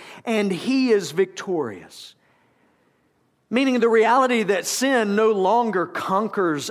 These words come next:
us. It no longer has power over us because Christ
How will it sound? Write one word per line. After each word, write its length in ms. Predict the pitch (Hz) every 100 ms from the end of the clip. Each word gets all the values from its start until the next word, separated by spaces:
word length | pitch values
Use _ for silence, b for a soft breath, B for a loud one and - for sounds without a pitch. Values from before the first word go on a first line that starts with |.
| -
us. 540 | 131 95 - - - b b b b
It 120 | 254
no 160 | 269 254
longer 420 | 208 220 262 240
has 320 | 190 196 202 -
power 680 | - 208 220 233 208 190 -
over 400 | 220 208 208 190
us 220 | 185 156
because 760 | - 180 175 - 233 208 165 - -
Christ 560 | - 226 208 170 160